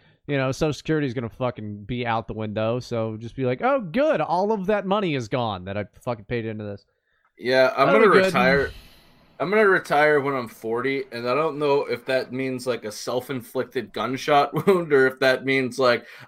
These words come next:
Speaker 2: I'm just not, I'm just gonna fucking sell my house and live off that for as <laughs> long as I can, which would probably be, like, two weeks 'cause I'd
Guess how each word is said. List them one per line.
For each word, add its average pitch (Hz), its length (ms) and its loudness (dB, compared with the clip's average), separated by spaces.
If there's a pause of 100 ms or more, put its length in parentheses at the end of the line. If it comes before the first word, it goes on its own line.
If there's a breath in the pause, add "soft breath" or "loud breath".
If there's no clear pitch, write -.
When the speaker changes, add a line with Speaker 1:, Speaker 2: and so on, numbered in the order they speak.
Speaker 2:
I'm 151 180 2
just - 360 2
not, 135 480 4
I'm 139 200 4
just 147 240 0
gonna 127 280 -2
fucking 139 340 0
sell 139 300 2
my 135 180 2
house 135 340 -2
and 113 160 -8
live 127 220 0
off 131 260 4
that 120 300 -2
for 135 140 -2
as 113 120 -8
<laughs> 131 60 -6
long 190 180 -4
as 165 120 0
I 139 140 2
can, 135 360 0 (400 loud breath)
which 139 240 6
would 147 140 2
probably 135 260 4
be, 143 80 4
like, 123 300 4
two 147 200 -6
weeks 123 360 -2
'cause 123 180 -10
I'd 113 160 0